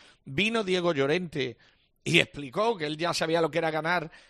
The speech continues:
eh, una final de la Conference y que creía que el Betis podía ganarla y tenía que pelear por ganarla. Se le pregunta a Manuel Pellegrini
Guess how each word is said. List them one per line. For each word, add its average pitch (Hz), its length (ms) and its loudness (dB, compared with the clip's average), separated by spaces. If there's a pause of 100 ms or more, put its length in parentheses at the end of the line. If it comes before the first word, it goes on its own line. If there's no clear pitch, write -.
(160)
eh, 156 160 -6
una 175 280 0
final 170 320 -2
de 170 100 2
la - 100 -2
Conference 196 580 -2
y 180 160 2
que 151 200 -4
creía 170 440 0
que 131 120 -8
el 113 100 -6
Betis 170 320 -2
podía 147 380 0
ganarla 143 520 -2
y 156 120 -4
tenía 147 240 -2
que 165 100 0
pelear 156 320 0
por 160 160 -2
ganarla. 170 480 -2 (400)
Se - 180 -10
le 123 100 -6
pregunta 175 360 -2
a - 20 2
Manuel 180 500 -4
Pellegrini 175 840 -6